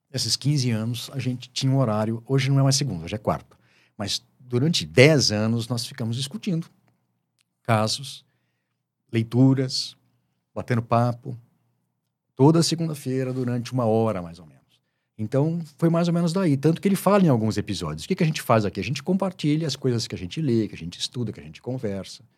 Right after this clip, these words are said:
E agora tem vocês dois aqui, com quem também conversamos. Vocês mesmos trouxeram elementos das nossas conversas, né? Não, não se iludam, nós contamos muito com vocês pra que a coisa continue, né?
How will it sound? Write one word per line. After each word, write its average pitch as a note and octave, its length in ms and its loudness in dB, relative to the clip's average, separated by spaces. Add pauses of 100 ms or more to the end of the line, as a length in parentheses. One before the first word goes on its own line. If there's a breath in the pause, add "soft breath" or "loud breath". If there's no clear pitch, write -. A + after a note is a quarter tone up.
(240)
E E3+ 80 4
agora C3+ 260 8
tem D#3+ 120 4
vocês G3 340 4
dois D#3 240 4
aqui, C#3 360 -2 (460 soft breath)
com A2+ 160 0
quem B2+ 180 4
também A#2+ 360 4
conversamos. A2 540 -2
Vocês A#2+ 360 2
mesmos A#2+ 560 0 (180 soft breath)
trouxeram B2 380 -2
elementos B2+ 560 2
das G#2 180 -4
nossas B2+ 360 4
conversas, F#2+ 640 -2
né? A2 120 -4 (200)
Não, A2+ 200 -4
não B2 180 0
se - 180 0
iludam, E3 360 6
nós G#2+ 160 0
contamos D3 380 2
muito E3+ 360 8
com G#2+ 120 0
vocês G2 540 -2 (420 soft breath)
pra A2 80 2
que A#2 100 -2
a A#2+ 60 0
coisa A2+ 540 -2 (380 soft breath)
continue, A#2 580 2
né? C#2 160 -14